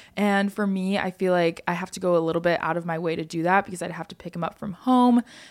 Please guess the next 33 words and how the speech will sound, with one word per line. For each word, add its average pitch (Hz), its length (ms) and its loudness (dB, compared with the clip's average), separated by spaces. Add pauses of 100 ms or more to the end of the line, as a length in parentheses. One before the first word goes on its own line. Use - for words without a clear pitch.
and 196 160 -2
then 175 180 2
switch - 240 -6
cars 170 240 -4
with 170 100 -12
my 160 120 -8
dad 170 320 0
because 170 160 -8
my 160 100 -6
dad 160 240 0
has, 156 280 -6
like, 160 100 -10
a - 40 -14
proper 156 500 -4
crate - 680 -6
that 160 340 0
protects - 560 -6
our 170 80 -4
dog 214 300 0
in 220 100 0
the 220 80 0
car. 226 420 4 (560)
And 214 160 2
so 196 380 4
it 190 160 -2
takes 240 220 -4
a 247 40 -8
little 220 160 0
bit 214 100 2
more 196 220 0
effort 175 300 -4
to - 80 -12
plan, 262 720 4